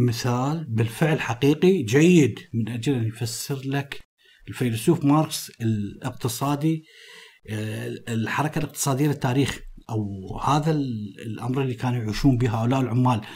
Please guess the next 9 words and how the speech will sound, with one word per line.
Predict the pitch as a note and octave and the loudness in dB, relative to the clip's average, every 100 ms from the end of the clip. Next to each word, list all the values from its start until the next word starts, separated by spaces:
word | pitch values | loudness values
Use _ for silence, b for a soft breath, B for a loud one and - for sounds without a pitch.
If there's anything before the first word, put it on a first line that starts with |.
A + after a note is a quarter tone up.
| B B B B | B B B B
اللي | G#2+ | -4
يفسر | A2 - A2 C3+ B2 | -4 -2 -4 -4 -4
لك | C3 B2+ | -4 -6
الأفكار | A#2 A#2 - A#2+ B2 | -8 -10 -4 -2 0
والنظريات | B2 A#2 A2 A2 A#2+ A#2 | 0 0 0 0 -2 -4
السائدة | - C3+ B2 B2 C3+ B B B B | -4 -4 -2 -4 -6 B B B B
في | - C3+ - | -6 -4 -2
أي | C#3+ | 0
عصر | A#2 - G#2+ | 2 2 0